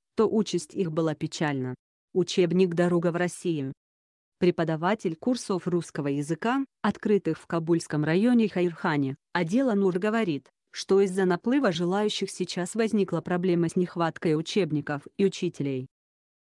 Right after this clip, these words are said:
Также по теме "Россия нужна Афганистану", посол Р Ф в Кабуле, о мирном урегулировании и просчетах миссии С Ш А. Двадцать пятого апреля в Москве состоится встреча представителей России, С Ш А и Китая по Афганистану.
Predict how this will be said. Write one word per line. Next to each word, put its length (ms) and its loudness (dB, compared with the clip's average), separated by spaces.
Также 320 -2
по 140 0
теме 400 -2
"Россия 480 0
нужна 400 2
Афганистану", 800 2
посол 420 0
Р 140 -2
Ф 240 0
в 80 -20
Кабуле, 540 2
о 80 4
мирном 400 2
урегулировании 800 0
и 120 -6
просчетах 640 -2
миссии 400 2
С 160 -4
Ш 260 0
А. 40 0
Двадцать 460 -2
пятого 380 0
апреля 440 2
в 40 -2
Москве 460 2
состоится 580 0
встреча 540 -4
представителей 800 0
России, 600 -2
С 200 -2
Ш 200 0
А 80 4
и 100 2
Китая 420 -2
по 140 0
Афганистану. 840 -2